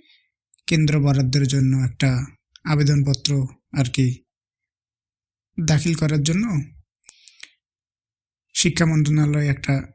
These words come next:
চিঠি দিয়েছিল। আবার দুই দিন আগে একটা আপডেট তথ্য পাওয়া যায় যে আপনার যদি জানুয়ারিতে পরীক্ষা নাই বা হয়, তাহলে আপনার এই প্রথম ধাপে যে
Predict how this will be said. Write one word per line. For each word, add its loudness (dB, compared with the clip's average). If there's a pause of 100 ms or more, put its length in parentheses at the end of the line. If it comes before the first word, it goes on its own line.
চিঠি 2
দিয়েছিল। 0 (1300)
আবার 0 (360)
দুই 4
দিন 2
আগে -2 (1900)
একটা -2
আপডেট 0
তথ্য -2
পাওয়া 0
যায় -2 (640)
যে 0
আপনার 0
যদি 0
জানুয়ারিতে 0
পরীক্ষা -2
নাই 2
বা 0
হয়, -2 (1000)
তাহলে 2
আপনার -2 (720)
এই -6
প্রথম 0
ধাপে 2
যে -2